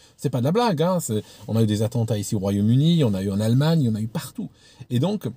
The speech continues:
je faisais à la brutale de la déradicalisation, j'allais contrairement, contraire à leur narratif et tout. Ils me considéraient comme vraiment un danger, parce qu'ils con-, te considèrent un danger que lorsque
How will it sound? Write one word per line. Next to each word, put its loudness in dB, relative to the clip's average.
je -2
faisais 4
à -6
la -2
brutale 2
de 0
la 4
déradicalisation, 2
j'allais 0
contrairement, 0
contraire -2
à 4
leur 4
narratif 0
et -2
tout. -12
Ils 4
me 4
considéraient -6
comme -4
vraiment 2
un 6
danger, 2
parce -6
qu'ils -4
con-, -8
te -8
considèrent -2
un 4
danger 4
que -8
lorsque -4